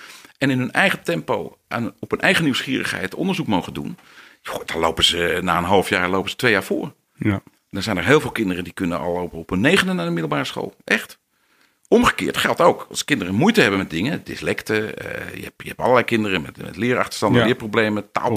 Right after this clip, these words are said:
Speaker 2: Concentratieproblemen, ja.
Speaker 1: concentratieproblemen. Ook die gedijen bij een eigen aanpak.
Speaker 2: Ja.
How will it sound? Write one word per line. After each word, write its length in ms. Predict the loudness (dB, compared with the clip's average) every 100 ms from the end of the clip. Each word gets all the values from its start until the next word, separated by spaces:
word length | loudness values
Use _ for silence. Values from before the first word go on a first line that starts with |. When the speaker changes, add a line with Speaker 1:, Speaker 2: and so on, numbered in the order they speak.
| 2
Speaker 2:
Concentratieproblemen, 680 | 4 4 2 0 0 0 -2
ja. 60 | -4
Speaker 1:
concentratieproblemen. 920 | -4 0 0 0 -2 0 2 2 -2 -10 -20 -20 _ 0
Ook 200 | 0 2
die 160 | 0 0
gedijen 720 | -2 2 4 4 2 -2 0
bij 160 | 2
een 100 | 2 0
eigen 300 | 2 2 2
aanpak. 460 | -2 -2 -8 -12 _
Speaker 2:
Ja. 200 | -4